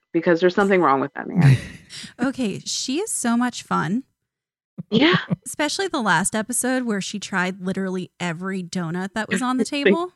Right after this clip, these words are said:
Speaker 1: <laughs> God bless her. God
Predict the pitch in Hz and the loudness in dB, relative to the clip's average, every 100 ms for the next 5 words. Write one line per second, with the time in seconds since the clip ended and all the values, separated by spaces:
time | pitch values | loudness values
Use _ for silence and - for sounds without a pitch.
0 | _ _ 247 _ _ - 466 - 605 - | _ _ -14 _ _ -2 0 2 2 4
1 | - 523 - 571 - 622 - 508 - 392 | 4 4 4 4 2 4 2 2 0 -2
2 | 480 _ - - - 370 - 381 - - | -4 _ 0 2 0 0 0 -2 -2 -8
3 | - - - - - - 240 269 311 | -8 -12 -10 -10 -10 -2 0 2 2